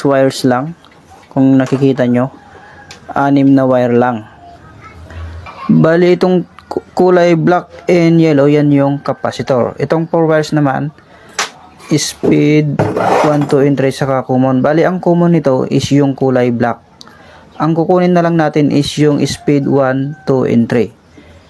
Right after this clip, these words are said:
Take note, guys, no? Yung pinakamataas na resistance sa three colors na ito, itong white,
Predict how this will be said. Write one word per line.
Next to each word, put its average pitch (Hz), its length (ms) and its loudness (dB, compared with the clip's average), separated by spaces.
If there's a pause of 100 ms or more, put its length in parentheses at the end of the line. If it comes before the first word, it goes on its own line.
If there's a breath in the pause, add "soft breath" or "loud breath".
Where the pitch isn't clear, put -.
(400 loud breath)
Take 156 160 0
note, 165 240 0
guys, 165 240 0
no? 143 200 0 (840 loud breath)
Yung 170 240 2
pinakamataas 180 800 -2
na 151 240 2
resistance 143 800 -4 (640 loud breath)
sa 135 240 0
three 147 240 0
colors 135 560 -2
na 127 160 2 (640)
ito, 120 400 -2
itong 123 720 0 (880 loud breath)
white, 127 400 0